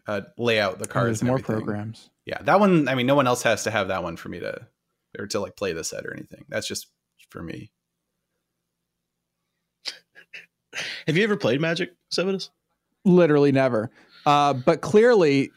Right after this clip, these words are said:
Speaker 2: you saying that he should include, like,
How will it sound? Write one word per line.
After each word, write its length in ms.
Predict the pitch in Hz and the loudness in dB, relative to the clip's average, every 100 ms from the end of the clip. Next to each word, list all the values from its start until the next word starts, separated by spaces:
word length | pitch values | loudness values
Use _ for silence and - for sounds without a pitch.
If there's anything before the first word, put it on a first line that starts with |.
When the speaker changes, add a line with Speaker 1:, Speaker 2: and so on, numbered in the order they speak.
| _ - | _ -4
Speaker 2:
you 440 | 143 185 190 170 147 | 2 6 6 6 2
saying 420 | - 170 165 151 | 2 4 4 4
that 260 | 135 131 - | 4 2 -2
he 200 | 170 156 | 0 0
should 220 | - 151 | 2 2
include, 540 | 135 123 151 143 135 | 0 0 2 4 4
like, 320 | 127 123 113 | 2 0 -2